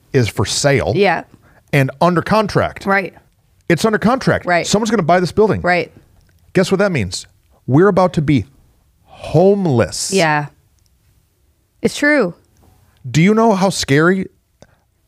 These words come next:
Speaker 1: I, I, just in re-, this real current situation, I'm scared.
Speaker 2: Right.
Speaker 1: I am scared. We are doing setup and tear down at a big facility at a school district
Speaker 2: Right.
Speaker 1: on Sunday after a global pandemic that they kicked us out of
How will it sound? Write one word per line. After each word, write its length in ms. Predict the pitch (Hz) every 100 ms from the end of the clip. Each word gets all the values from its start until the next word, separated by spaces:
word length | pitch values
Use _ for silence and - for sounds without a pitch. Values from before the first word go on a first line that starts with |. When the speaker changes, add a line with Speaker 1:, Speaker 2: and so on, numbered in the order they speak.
| _
Speaker 1:
I, 60 | - -
I, 200 | 147 139
just 240 | 127 185 -
in 160 | 175 127
re-, 140 | 160
this 200 | 143 196
real 420 | 101 135 165 143
current 360 | - - 143 107
situation, 480 | 110 120 120 - - - - _ _ _
I'm 340 | 170 185 95 -
scared. 600 | - - - 135 80 62 - _
Speaker 2:
Right. 300 | 160 170 - _ _ _
Speaker 1:
I 120 | 160
am 140 | 151 90
scared. 560 | - - 139 76 62 _ _ _ _ _
We 360 | 113 160 208 214 - _ _ _ _
are 300 | 139 123 113
doing 300 | 131 139 110
setup 340 | - - 165 170
and 100 | 151
tear 140 | 151
down 180 | 143 127 -
at 120 | 117
a 40 |
big 300 | 92 95 156
facility 420 | 143 143 160 135 117
at 40 |
a 40 |
school 240 | 101 - 147
district 240 | 127 117
Speaker 2:
Right. 80 | 104
Speaker 1:
on 60 | -
Sunday 340 | 165 123 104 - - -
after 280 | 156 190 196
a 60 | 175
global 260 | 156 156
pandemic 520 | 151 143 117 156 104 -
that 120 | 117
they 100 | 117
kicked 320 | - - 175
us 120 | 135 147
out 160 | 165
of 220 | 107 123